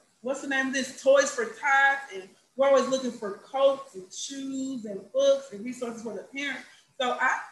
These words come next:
so I feel like we're counselors, we're providers, we're educators.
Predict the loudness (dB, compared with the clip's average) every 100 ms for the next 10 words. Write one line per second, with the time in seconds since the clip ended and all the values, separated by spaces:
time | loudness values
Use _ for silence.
0 | -8 -4 -2 0 2 2 0 -2 -4 -4
1 | -4 -2 -4 -4 -6 -8 -12 _ _ _
2 | _ _ _ _ _ -6 -4 -2 -2 0
3 | 2 4 4 2 -2 -4 -6 -6 -6 -8
4 | -6 -6 -4 -4 -2 -4 -6